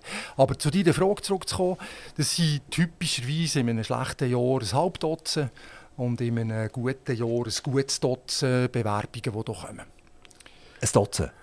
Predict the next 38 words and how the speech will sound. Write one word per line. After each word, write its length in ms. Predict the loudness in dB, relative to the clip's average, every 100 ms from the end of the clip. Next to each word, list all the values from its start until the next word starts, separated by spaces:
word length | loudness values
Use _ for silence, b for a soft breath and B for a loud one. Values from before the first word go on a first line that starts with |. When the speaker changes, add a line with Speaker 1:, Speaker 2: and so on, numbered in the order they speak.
| B B -2
Speaker 1:
Ja. 80 |
Speaker 2:
Also 160 | 0 0 0
Speaker 1:
Also, 220 | 0 6 6
Speaker 2:
Dutzend, 200 | 8 6
Speaker 1:
aber 80 |
auch 40 | 8
schon, 200 | 6 8
Speaker 2:
für 60 |
die, 80 | 8
Speaker 1:
wir 0 |
Speaker 2:
die 80 | 10
Speaker 1:
haben 120 | 10
Speaker 2:
nicht 80 | 8
Speaker 1:
schon 80 | 8
Speaker 2:
wissen, 180 | 8 6
was 100 | 6
das 160 | 6
ist, 120 | 6 4
Speaker 1:
fünfzehn 100 | 4
Speaker 2:
das 80 | 4
sind, 100 | 4
Speaker 1:
gehabt, 420 | 6 8 8 8
Speaker 2:
das 120 | 6
sind 100 | 6
Speaker 1:
also 160 | 6 6
es 0 |
wären 280 | 8 8 6
Speaker 2:
zwölf, 120 | 4
oder? 100 | 6
Speaker 1:
zwölf, 240 | 6 4
ja, 80 | 0
also 220 | 0 0
Speaker 2:
Zwölf. 420 | 2 8 8 8 2
Speaker 1:
in 60 | -2 B B 2
der 80 |
Speaker 2:
Also 120 | 6 8
Speaker 1:
Grössenordnung 520 | 6 4 4 4 4
zehn 240 | 2 4